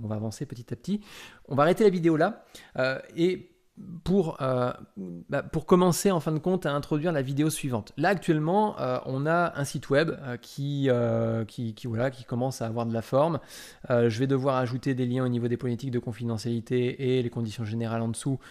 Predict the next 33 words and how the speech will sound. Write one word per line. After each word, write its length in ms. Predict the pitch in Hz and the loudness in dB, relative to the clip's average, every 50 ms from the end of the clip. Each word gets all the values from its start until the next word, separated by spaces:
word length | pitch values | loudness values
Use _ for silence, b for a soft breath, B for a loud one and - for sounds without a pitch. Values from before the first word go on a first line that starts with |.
| B B B - | B B B -12
Donc 100 | - 101 | -10 -8
ça, 80 | 123 | -8
c'est 120 | 113 - 123 | -6 -4 -4
des 160 | 117 107 110 | -2 0 0
autres 180 | 123 117 117 - | 0 -2 0 0
pages 320 | 135 135 139 123 104 - B B B B - | 0 0 0 0 -2 -6 B B B B 0
que 80 | - | 0
je 120 | 123 107 120 | 2 4 4
vais 80 | 127 | 2
créer. 320 | 120 - - 135 143 160 147 | 2 2 2 4 4 4 2
Je 80 | 120 | 2
vais 40 | 123 - | 0 0
pas 120 | 147 143 | 0 0
te 60 | - | 2
les 40 | 143 | 2
montrer 240 | 135 139 123 - 135 | 0 0 0 -2 -2
dans 80 | 131 | -2
les 100 | 127 123 | 0 -2
vidéos, 420 | 110 117 117 117 120 131 139 135 123 | -2 0 2 4 4 6 6 4 4
hein, 260 | 117 117 113 110 107 | 2 0 -4 -4 -6
parce 140 | 107 - - | -10 -12 -10
que 80 | - 117 | -10 -8
l'idée, 340 | 101 104 104 113 120 123 117 | -6 -4 0 2 2 2 2
euh, 200 | 107 104 104 104 107 107 107 | 2 0 -2 -4 -6 -8 -10
c'est 140 | - - - | -10 -12 -10
pas 120 | - 107 | -10 -6
ça. 240 | - - 135 135 B B B B B B B B - - | -2 -2 -2 -2 B B B B B B B B -12 -10
Euh, 60 | 120 117 | -10 -10
c'est 160 | - - - | -10 -8 -6
pas 100 | 127 117 | -6 -6
de 60 | - | -6
te, 120 | - - | -4 -2
euh, 280 | 123 117 110 107 104 | -2 0 0 0 -2